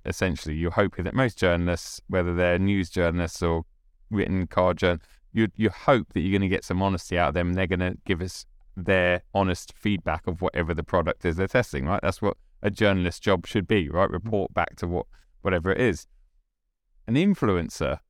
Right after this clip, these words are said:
So what is an influencer? Uh, 'cause if, if, if you're calling someone an influencer as a brand, you're already admitting that they are gonna influence whatever it is that you're selling, whether it's a car or a product.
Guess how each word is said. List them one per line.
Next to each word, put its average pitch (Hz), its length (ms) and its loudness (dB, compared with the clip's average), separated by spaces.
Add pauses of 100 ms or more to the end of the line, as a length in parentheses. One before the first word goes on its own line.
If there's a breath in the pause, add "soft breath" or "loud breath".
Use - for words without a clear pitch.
(200)
So - 160 -4
what 143 300 0
is 143 100 -2
an 135 120 2
influencer? 101 720 0 (320)
Uh, 104 260 4
'cause 127 320 -2 (180)
if, - 300 -6 (560)
if, 147 220 -2
if - 180 -4
you're 165 100 2
calling 196 400 -2
someone 147 320 0
an 139 260 2
influencer 80 600 0 (100)
as 113 160 2
a 107 60 2
brand, 104 720 0
you're 113 160 0
already 135 640 -2
admitting 107 640 -2 (400)
that 110 180 -4
they 131 220 2
are 113 60 4
gonna 113 260 -2 (100)
influence 98 880 -2 (100)
whatever 101 420 0
it - 80 2
is 95 240 2
that 90 160 -2
you're 92 160 2
selling, 85 340 0
whether 82 220 0
it's - 160 -2
a 82 40 -6
car 82 300 0
or 85 180 2
a 78 40 -2
product. 76 480 -4